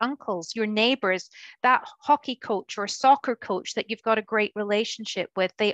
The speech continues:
all probably work in various organizations, and starting there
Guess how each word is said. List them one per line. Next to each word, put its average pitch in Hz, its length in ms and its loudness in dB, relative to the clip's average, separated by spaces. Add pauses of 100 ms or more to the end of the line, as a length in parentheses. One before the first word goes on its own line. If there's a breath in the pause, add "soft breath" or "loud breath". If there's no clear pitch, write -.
all 254 300 6
probably 208 500 -4
work 185 400 -4 (300 loud breath)
in 214 280 0
various 233 480 4
organizations, 190 1120 -4
and 214 300 2
starting 220 560 -2
there 240 380 4